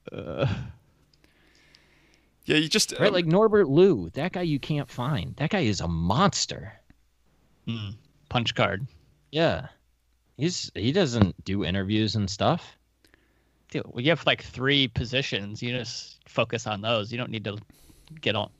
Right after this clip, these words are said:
Speaker 1: Well, this is a good question to follow up then. Like, you, the whole twit-, is Twitter Mister Market or not?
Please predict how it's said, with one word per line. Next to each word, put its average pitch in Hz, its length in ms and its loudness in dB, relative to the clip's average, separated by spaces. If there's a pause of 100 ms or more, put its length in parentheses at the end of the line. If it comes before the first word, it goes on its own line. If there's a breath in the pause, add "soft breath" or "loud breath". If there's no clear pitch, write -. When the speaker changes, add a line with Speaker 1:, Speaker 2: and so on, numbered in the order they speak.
(140 soft breath)
Speaker 1:
Well, 185 80 8
this 254 160 4
is 302 100 -2
a 233 60 4
good 175 160 -2
question 123 380 -2
to 131 100 -10
follow 123 300 -4
up 117 120 -8
then. 107 160 -6
Like, 107 200 -4
you, 139 140 -2 (960)
the 156 100 2
whole 160 180 2
twit-, 165 380 -4
is 165 140 -4
Twitter 175 320 -2
Mister 143 320 -6
Market 113 400 -2
or 107 120 -6
not? 87 260 -8